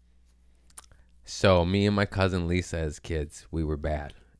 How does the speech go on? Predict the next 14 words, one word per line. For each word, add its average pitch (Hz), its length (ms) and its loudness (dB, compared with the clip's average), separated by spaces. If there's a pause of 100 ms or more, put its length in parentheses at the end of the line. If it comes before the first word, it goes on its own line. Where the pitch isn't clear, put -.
And 85 120 -4
by 80 220 2 (340)
we, 85 260 -2
I 78 80 -4
mean 78 260 -4
me. 78 240 -6 (120)
No, 117 360 2 (140)
I 127 100 0
don't 180 180 -2
know. 135 220 -4 (360)
Mm. 85 300 -2 (960)
Yeah, 82 140 -6
me. 73 240 -6 (2500)
Anyways, 80 500 -2